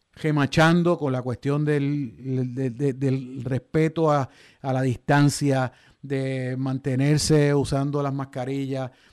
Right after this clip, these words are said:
de evitar las visitas a, a, a sus familiares.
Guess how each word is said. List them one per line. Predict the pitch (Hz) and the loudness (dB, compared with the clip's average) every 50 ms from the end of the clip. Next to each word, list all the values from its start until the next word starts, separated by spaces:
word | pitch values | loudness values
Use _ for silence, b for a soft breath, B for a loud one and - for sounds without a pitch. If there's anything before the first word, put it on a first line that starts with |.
| b b | b b
de | 139 139 139 135 135 135 135 135 135 131 127 - - 143 | -8 -4 -4 -2 -2 -2 0 0 0 -2 -2 -2 -2 0
evitar | 143 143 139 123 - 151 147 156 | 2 2 2 2 2 2 4 4
las | 160 151 151 143 | 4 2 2 0
visitas | 147 131 - - 151 143 131 151 139 | -2 -4 -4 -4 -6 -4 -4 -4 -6
a, | 123 127 131 131 131 127 127 123 117 - 123 127 123 123 123 120 120 117 | -6 -6 -6 -6 -6 -6 -6 -6 -8 -8 -8 -6 -6 -4 -4 -4 -6 -6
a, | 110 b b b b b b b b | -8 b b b b b b b b
a | - 131 123 | -10 -8 -8
sus | - 135 - | -8 -8 -6
familiares. | - 135 139 135 127 127 135 139 139 139 135 135 131 127 | -4 -2 -2 0 0 0 0 0 0 0 0 -2 -2 -4